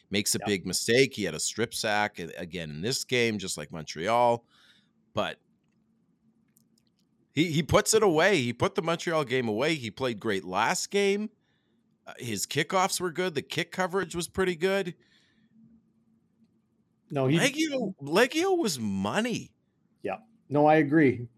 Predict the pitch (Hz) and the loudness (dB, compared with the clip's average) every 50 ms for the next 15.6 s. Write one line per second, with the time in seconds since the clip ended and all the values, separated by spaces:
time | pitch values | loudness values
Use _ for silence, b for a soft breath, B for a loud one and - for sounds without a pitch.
0 | _ - 165 180 190 190 180 185 185 185 190 196 190 170 160 160 165 160 139 131 | _ 0 0 2 4 6 6 6 8 8 8 10 10 10 10 10 8 6 6 6
1 | 120 120 123 - - 139 127 113 - - 139 127 127 127 127 123 120 120 120 120 | 6 6 6 4 2 2 2 2 2 2 4 6 8 8 8 8 8 6 6 4
2 | 131 139 131 123 120 120 117 113 113 117 117 120 - _ _ _ _ _ - - | 2 0 -2 0 0 0 2 2 0 0 -2 -4 -8 _ _ _ _ _ -20 -20
3 | _ _ - - 156 160 165 - 170 160 165 170 156 127 131 160 160 156 - 135 | _ _ -6 0 0 2 2 4 4 6 6 6 4 4 4 4 4 4 4 0
4 | 120 113 139 135 131 131 113 113 127 127 127 123 120 117 117 113 - - 175 151 | 2 4 6 8 8 6 6 2 2 2 4 4 4 2 2 2 0 2 2 4
5 | 139 139 135 - - 160 151 - 143 135 131 127 B B B B B - 131 135 | 4 4 2 2 0 0 2 4 4 4 4 2 B B B B B 4 4 4
6 | - 151 156 156 143 127 131 131 147 143 143 - 131 120 117 113 143 143 156 - | 6 6 6 6 6 8 10 10 8 8 8 4 4 4 6 8 10 10 10 10
7 | 156 151 147 143 135 139 139 139 139 - - _ _ _ - - - 185 196 170 | 8 8 6 6 6 6 4 4 2 -2 -10 _ _ _ -2 2 6 8 8 8
8 | 156 143 127 110 135 - - - 147 139 139 139 131 110 131 131 139 156 170 156 | 8 6 6 4 0 -4 0 4 6 8 8 8 6 4 2 2 4 4 4 6
9 | 156 170 160 156 147 - - 147 135 131 - - - 185 180 196 202 170 - 160 | 8 8 8 8 8 6 6 6 6 6 4 2 2 4 6 6 4 4 4 6
10 | 147 139 135 131 135 - 143 135 135 135 135 135 B B B B B B B 127 | 8 8 8 6 4 4 6 6 8 6 6 4 B B B B B B B -2
11 | 127 135 151 180 208 208 220 220 220 214 185 170 190 196 220 214 - - 196 180 | 4 6 8 10 10 10 10 8 8 10 10 10 12 12 10 8 10 10 10 10
12 | 170 165 156 143 135 165 185 180 185 - 185 175 156 - - - 208 240 196 - | 12 10 10 8 10 10 8 8 8 6 6 6 6 4 6 6 6 6 8 8
13 | - 190 190 170 135 147 151 147 143 143 151 156 151 156 160 151 151 - - - | 8 8 8 8 8 6 6 6 6 6 4 6 6 4 4 2 2 0 2 2
14 | 160 151 147 143 139 143 139 139 135 151 147 - - 170 156 147 143 135 120 131 | 4 4 4 6 6 8 8 8 6 4 2 2 2 4 6 6 6 6 4 4
15 | 139 135 - - - 127 - - - 131 123 110 | 4 2 2 0 -2 -2 0 0 2 4 4 4